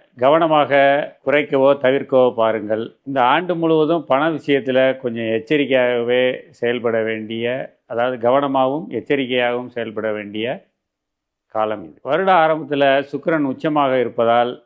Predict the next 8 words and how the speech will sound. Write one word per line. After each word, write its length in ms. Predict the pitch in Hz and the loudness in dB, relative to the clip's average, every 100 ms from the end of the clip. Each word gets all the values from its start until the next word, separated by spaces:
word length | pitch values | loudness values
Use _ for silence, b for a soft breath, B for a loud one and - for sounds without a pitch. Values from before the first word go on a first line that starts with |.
| - | -2
கேளிக்கை, 500 | 147 160 156 160 160 | 0 2 0 0 0
உல்லாசம் 580 | 139 139 151 147 147 131 | 0 2 2 0 -4 -4
போன்ற 640 | 127 123 123 123 123 - - | -4 0 2 2 0 -6 -10
சந்தோஷமான 540 | 127 143 165 156 156 156 | -2 2 2 2 0 0
விஷயங்களை 800 | 123 143 127 123 127 127 - _ | -2 -4 -2 0 -2 -2 -10 _
கொடுப்பார். 540 | - 117 113 113 117 - - | -4 -4 0 0 0 -4 -10
சந்தோஷமாகவும் 840 | 123 143 143 127 131 127 139 151 156 | -2 0 0 0 0 0 0 -2 -4
நிதானமாகவும் 880 | 123 135 143 135 123 117 117 127 196 | -2 0 0 0 -2 -2 -2 -6 -8